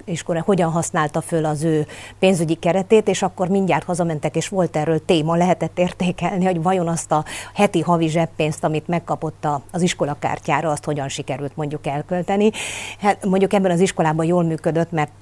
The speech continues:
óvoda, általános iskola, középiskola is működött, tehát valóban szélesebb együttműködés volt, tehát egy kisebb iskolában nem feltétlenül, de nagyon tetszett, és ők ezt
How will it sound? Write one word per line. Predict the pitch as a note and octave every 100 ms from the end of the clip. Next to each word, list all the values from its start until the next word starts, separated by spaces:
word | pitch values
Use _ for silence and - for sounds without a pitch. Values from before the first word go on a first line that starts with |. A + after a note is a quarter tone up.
| -
óvoda, | F3+ E3+ D#3
általános | D3+ E3+ D#3+ D3+
iskola, | D#3 - D#3+ D3+
középiskola | F#3 E3+ E3 E3+ - F3 D3+
is | D#3 -
működött, | E3 D3+ F3 F3+ -
tehát | C#3+
valóban | - D#3+ D3+ D#3
szélesebb | D#3 E3 D#3+ - D3+
együttműködés | D#3+ D#3+ D#3 D#3 D#3 D#3+ D#3
volt, | - E3+
tehát | D3+
egy | D#3 -
kisebb | F3+ - C#3+
iskolában | E3+ - D#3 D3 D3+
nem | D#3
feltétlenül, | D#3 D3+ D3+ D#3+ F3 E3+ G3+ A3+ - - -
de | F3
nagyon | E3+ E3 D3+
tetszett, | D#3+ D3+ D3 D#3
és | D3+
ők | E3
ezt | D3+ -